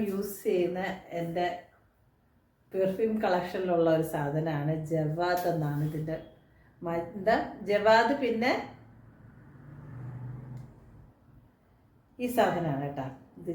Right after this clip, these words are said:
ജവാദാണ്. ശരിക്കും പറഞ്ഞാൽ ഇത് നമ്മുടെ അമ്പലത്തിൻ്റെയൊക്കെ, ഏഹ്,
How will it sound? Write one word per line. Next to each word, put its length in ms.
ജവാദാണ്. 720
ശരിക്കും 320
പറഞ്ഞാൽ 240
ഇത് 160
നമ്മുടെ 260
അമ്പലത്തിൻ്റെയൊക്കെ, 880
ഏഹ്, 300